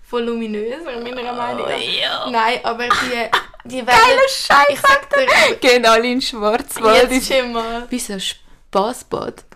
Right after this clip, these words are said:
Speaker 1: Badeparadies.
Speaker 2: Aha, Spaßbad.
Speaker 1: Nein, nein, aber, ähm, wo sind wir mal gewesen?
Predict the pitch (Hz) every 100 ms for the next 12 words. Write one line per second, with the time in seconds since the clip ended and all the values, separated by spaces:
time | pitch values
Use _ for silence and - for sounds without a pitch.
0 | _ _ - 220 240 269 277 - 254 240
1 | 240 233 247 208 208 185 - - - 208
2 | 202 208 214 214 226 - - - - 240
3 | 233 - 220 226 - 226 226 220 214 214
4 | _ _ _ _ _ _ _ - _ -
5 | 226 233 233 254 247 247 247 - - 214
6 | 214 220